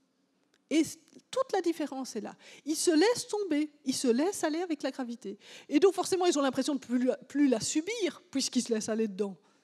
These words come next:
Ils tombent, et c'est ça la grosse différence entre eux et nous, ils tombent et nous pas. C'est-à-dire que nous,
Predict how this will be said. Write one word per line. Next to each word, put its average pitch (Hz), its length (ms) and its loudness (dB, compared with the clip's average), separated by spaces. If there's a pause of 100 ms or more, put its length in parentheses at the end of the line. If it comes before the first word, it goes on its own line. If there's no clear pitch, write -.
(380)
Ils 381 120 -4
tombent, 277 460 -4 (140)
et 226 180 2
c'est 220 180 -4
ça 415 200 -2
la 359 60 2
grosse 415 200 0
différence 311 440 -2
entre 226 200 -6
eux 262 60 -2
et 208 80 -4
nous, 269 200 -2 (220)
ils 233 80 -4
tombent 294 240 -2
et 240 60 0
nous 208 100 -2
pas. - 160 -10 (1120)
C'est-à-dire 247 240 -2
que 226 100 2
nous, 269 340 4